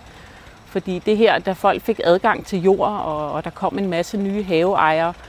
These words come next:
så kastede både haveselskaber og arkitekter, og i virkeligheden også haveejerne selv,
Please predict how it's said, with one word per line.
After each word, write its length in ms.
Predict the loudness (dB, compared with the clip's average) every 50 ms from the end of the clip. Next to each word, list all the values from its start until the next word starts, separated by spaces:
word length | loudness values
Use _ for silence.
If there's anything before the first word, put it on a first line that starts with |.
| -20 -20 -20 -20 -20 -8
så 140 | -4 -4 -4
kastede 580 | -4 0 2 2 2 2 0 0 0 0 0 0
både 320 | 0 0 0 2 0 0
haveselskaber 1000 | -2 0 0 2 2 0 0 -2 -4 -4 -4 -6 -6 -4 -4 -2 -2 -2 -2 0
og 480 | 0 0 0 -2 -2 -2 -2 -2 -2 -2
arkitekter, 640 | -4 -4 -6 -8 -4 -2 -2 -2 -2 -4 -2 0 0
og 460 | 0 0 -2 -4 -4 -2 -2 -2 -2
i 40 | -2
virkeligheden 540 | -2 -4 -4 -4 -4 -4 -4 -2 -2 0 0
også 260 | 0 0 -2 -4 -6 -2
haveejerne 640 | 0 2 2 4 4 4 4 2 2 2 0 -2
selv, 280 | -2 0 0 0 0 0